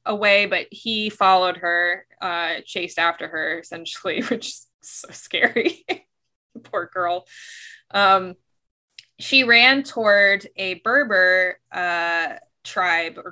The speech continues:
group, which is another ethnic nomadic group that live in the Sahara.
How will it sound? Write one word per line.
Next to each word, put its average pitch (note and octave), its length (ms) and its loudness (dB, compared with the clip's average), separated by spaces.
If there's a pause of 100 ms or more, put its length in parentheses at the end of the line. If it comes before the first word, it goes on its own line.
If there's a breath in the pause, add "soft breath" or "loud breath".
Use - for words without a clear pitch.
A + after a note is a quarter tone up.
group, F3 460 -8 (140)
which - 180 -14
is F3 100 -12
another E3+ 460 -4 (260)
ethnic - 460 -6
nomadic E3 400 -8
group E3+ 300 -8
that - 120 -12
live E3 120 -10
in D#3+ 80 -12
the D#3+ 80 -12
Sahara. E3 600 -4